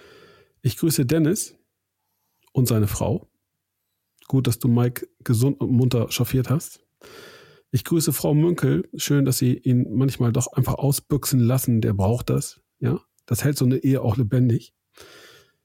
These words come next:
Ich grüße meinen Cousin Werner. Danke für deine guten Wünsche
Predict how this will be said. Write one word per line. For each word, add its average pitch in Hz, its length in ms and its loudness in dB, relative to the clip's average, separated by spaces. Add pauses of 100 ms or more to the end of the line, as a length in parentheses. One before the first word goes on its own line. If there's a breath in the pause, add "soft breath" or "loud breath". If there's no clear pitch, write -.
(280 loud breath)
Ich - 80 -20
grüße 139 560 0
meinen 110 380 2
Cousin 113 340 2
Werner. 143 320 2
Danke 131 320 0
für 131 160 0
deine 113 400 2 (960)
guten 143 280 2
Wünsche 143 340 0